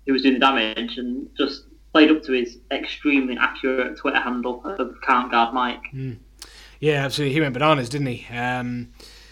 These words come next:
Speaker 2: and it's
Speaker 1: Yeah.
Speaker 2: been like, it's been like that all season. But yeah, the, the big turning point in this one and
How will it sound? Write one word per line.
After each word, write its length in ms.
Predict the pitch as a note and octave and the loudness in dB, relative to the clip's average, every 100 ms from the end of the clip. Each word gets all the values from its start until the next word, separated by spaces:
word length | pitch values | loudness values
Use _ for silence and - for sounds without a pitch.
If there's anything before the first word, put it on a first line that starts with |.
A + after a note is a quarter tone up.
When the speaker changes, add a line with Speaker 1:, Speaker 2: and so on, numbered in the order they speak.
| - - | -20 -14
Speaker 2:
and 100 | D3 | -2
it's 80 | D3+ | 6
Speaker 1:
Yeah. 60 | D#3 | 6
Speaker 2:
been 80 | F3+ | 6
like, 80 | |
it's 100 | E3+ | 4
been 80 | F#3+ | 4
like 140 | E3 D3 | 6 6
that 140 | D3+ | 6
all 120 | D3 | 4
season. 400 | D3 F3+ D3 D3 | 6 6 6 4
But 140 | D#3 F#3+ | 2 4
yeah, 180 | F3 | 4
the, 140 | E3 F3+ | 4 0
the 100 | F#3+ | 4
big 180 | G3 G3 | 4 6
turning 220 | F3+ C#3+ | 4 6
point 160 | D#3 | 2
in 60 | D3+ | 4
this 160 | D3+ D#3 | 2 4
one 280 | C#3+ D3 | 2 2
and 380 | D#3 D#3 D3+ E3 | 0 -2 -2 -4